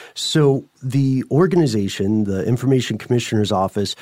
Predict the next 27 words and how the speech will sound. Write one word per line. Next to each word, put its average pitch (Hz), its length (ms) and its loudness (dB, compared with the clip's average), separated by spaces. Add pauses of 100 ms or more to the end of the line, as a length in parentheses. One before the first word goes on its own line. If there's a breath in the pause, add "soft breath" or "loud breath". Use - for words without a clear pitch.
(120 loud breath)
was 110 200 0
given 143 260 2
the 113 60 2
search - 360 -4
warrant 92 300 -2
by 107 220 0
the 101 100 -2
High 107 240 -2
Court 92 280 -4
judge 120 420 0 (360 loud breath)
to 147 180 -2
determine 117 840 0 (120 loud breath)
whether 123 360 0
the 117 120 0
group 104 460 -4
tampered 113 480 -2
with 95 320 -6
Brexit, 110 500 -2
as 95 200 -4
Matt, 104 300 -2
as 98 180 -4
you 98 80 -6
just 95 300 -8
brought 90 220 -2
up. 123 180 -2 (340 loud breath)
And 110 160 0
they 127 320 0